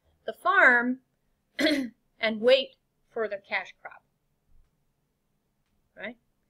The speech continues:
So you see this debt coming in. They, so they also had to borrow money for the land. So you have, uh, the federal land policy that's actually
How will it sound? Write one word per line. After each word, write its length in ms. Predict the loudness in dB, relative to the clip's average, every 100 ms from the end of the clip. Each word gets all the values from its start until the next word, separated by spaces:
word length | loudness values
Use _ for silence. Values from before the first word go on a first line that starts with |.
| _ _
So 160 | -4 -4
you 160 | -4
see 260 | -8 -8 -4
this 240 | -4 -4
debt 320 | -4 0 0 -2
coming 260 | -12 -12 -16
in. 180 | -20 -18
They, 220 | -16 -16
so 460 | -14 -6 -6 -6 -10 _ _ _ _
they 160 | -4 -2
also 240 | -2 -4
had 120 | -8
to 60 | -6
borrow 260 | -4 -2
money 300 | -2 -4 -4 -8
for 100 | -12
the 80 | -8
land. 380 | -6 -6 -8 _ _ _ _ _ _ _ _ _ _
So 160 | -8 -6
you 200 | -4 -4
have, 460 | 0 2 4 2 -4 _ -16
uh, 160 | -14 -12
the 80 |
federal 340 | -4 0 0 0
land 320 | 0 0 -2
policy 420 | -4 -4 -6 -10
that's 200 | -10 -4
actually 520 | 0 0 0 -14 -16